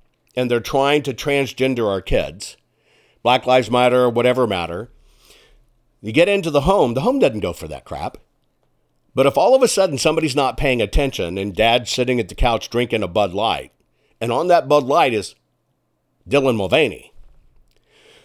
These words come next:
then you're getting a psycho-, psychological, psychosomatic process that dad brought Dylan into the home. So dad must think it's okay 'cause dad wouldn't have brought that in the home if it was bad. That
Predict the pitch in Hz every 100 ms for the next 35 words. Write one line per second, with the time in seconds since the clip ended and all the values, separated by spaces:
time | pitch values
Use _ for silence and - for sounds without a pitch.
0 | _ 127 139 143 147 208 208 139 - 165
1 | 190 202 190 - - 185 214 185 156 147
2 | 143 135 143 170 175 - 147 139 123 -
3 | 139 147 - 104 - 110 95 92 156 226
4 | 107 113 107 95 131 147 120 113 110 95
5 | 90 147 120 - - - _ _ _ _
6 | _ - 135 113 139 208 160 135 - 135
7 | 123 107 104 - 226 170 101 92 107 202
8 | 165 95 85 92 87 95 87 82 82 190
9 | 165 110 160 - _ _ _ _ _ _
10 | _ _ _ _ _ _ _ _ _ 120
11 | 101 87 82 80 123 160 82 82 - -
12 | _ _ _ _ 87 78 123 180 110 82
13 | -